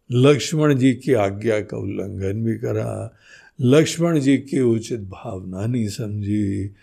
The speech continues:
भगवान के प्रति निष्ठा, लगन, विश्वास लक्ष्मण जी का इतना प्रगाढ़ था। तो लक्ष्मण जी से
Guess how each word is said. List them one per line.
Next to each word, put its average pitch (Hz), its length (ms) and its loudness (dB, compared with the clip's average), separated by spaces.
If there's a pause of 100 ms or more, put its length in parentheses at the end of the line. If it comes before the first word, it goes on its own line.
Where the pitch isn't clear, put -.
(280)
भगवान 156 580 4
के 147 160 6
प्रति 131 560 -4
निष्ठा, 120 760 -6
लगन, 120 840 -4
विश्वास 127 1040 -4 (680)
लक्ष्मण 147 460 -14
जी 107 100 -14
का 147 280 -16
इतना 147 600 -16
प्रगाढ़ - 580 -16
था। - 20 -20 (2000)
तो 117 120 0
लक्ष्मण 110 760 -4
जी 104 260 -2
से 110 920 0